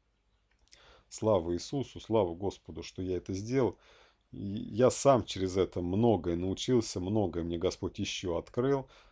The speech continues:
Вот. Чтобы эти... и вот я записываю, да, в, в то время, кстати, я уже вот как раз, а, если я еще до этого что-то подрабатывал сам, уже в интернете, уже с батюшкой, я говорю, вот с этого момента, как я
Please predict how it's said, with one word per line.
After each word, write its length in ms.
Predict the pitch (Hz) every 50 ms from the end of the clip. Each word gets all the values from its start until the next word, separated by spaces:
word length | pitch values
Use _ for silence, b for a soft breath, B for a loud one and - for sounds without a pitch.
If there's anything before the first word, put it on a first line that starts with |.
| b b _
Вот. 360 | - 87 90 90 85 - - _
Чтобы 320 | - - - 135 123 120 120
эти... 140 | 117 - 127 - - - - - - 90
и 160 | 110 113 113
вот 200 | 113 135 135 -
я 100 | 131 131 113
записываю, 600 | 123 131 127 - 139 123 110 - - 92 85 87
да, 120 | 120 120
в, 100 | - - -
в 120 | _ - -
то 180 | - 156 147
время, 460 | 123 107 123 147 175 185 175 151 113
кстати, 480 | 95 - - - - 117 101 - - -
я 200 | 87 101 123 127
уже 320 | 120 110 98 104 120 147
вот 160 | 147 120 - -
как 240 | - 101 95 -
раз, 380 | - 110 131 135 139 135 - - - _ -
а, 200 | 104 98 95 98
если 360 | - 107 120 139 131 - 131
я 100 | 131 131
еще 240 | 127 117 - - 135
до 120 | 120 113 120
этого 280 | 127 120 - - 107 104
что-то 360 | - - - 127 120 - 120
подрабатывал 840 | - - - 92 104 104 107 107 135 143 139 135 - 98 85 82 80
сам, 320 | - - - 104 90 - -
уже 220 | 110 92 117 110
в 100 | 98 110
интернете, 680 | 104 95 - - 113 113 117 117 107 87 71 - - 85
уже 340 | 87 87 87 107 113 104 B B B B B B B
с 100 | - 92
батюшкой, 560 | 95 107 127 123 110 - 110 - - - 98 92
я 120 | 92 101
говорю, 180 | 87 98 101 92
вот 160 | 87 90 87 -
с 140 | - - -
этого 260 | 107 92 - - 95
момента, 460 | 92 95 98 104 107 101 90 82 - 90
как 280 | - 104 95 90 -
я 220 | 104 98 92 82